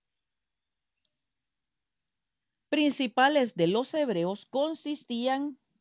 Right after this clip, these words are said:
en la túnica o vestidura interior y en el manto o vestidura exterior. Los,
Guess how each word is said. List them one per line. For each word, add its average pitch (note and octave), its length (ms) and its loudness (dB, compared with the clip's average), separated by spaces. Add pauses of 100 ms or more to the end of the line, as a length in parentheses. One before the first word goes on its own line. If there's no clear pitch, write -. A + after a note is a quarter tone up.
(160)
en A3+ 240 -2
la D#3 140 -2
túnica E4 720 -4
o B3 80 4
vestidura G#3 760 -2 (140)
interior C4 1120 -2 (500)
y D#4+ 140 -4
en E4 140 0
el E4 180 2
manto A3+ 600 0 (300)
o A#3 140 4
vestidura G#3 760 -2 (100)
exterior. G#3+ 1000 -4 (1500)
Los, G#3+ 420 0